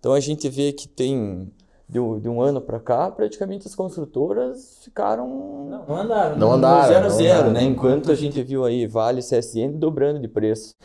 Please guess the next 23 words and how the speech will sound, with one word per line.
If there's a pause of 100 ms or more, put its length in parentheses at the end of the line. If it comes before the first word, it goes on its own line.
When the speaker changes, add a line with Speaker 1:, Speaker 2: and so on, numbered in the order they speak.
(300)
Speaker 3:
E,
e
como
que
vocês
fazem,
assim,
pra,
pra
analisar?
Até
explique
um
pouco
melhor
o
negócio
de
vocês,
pro
pessoal
entender
aí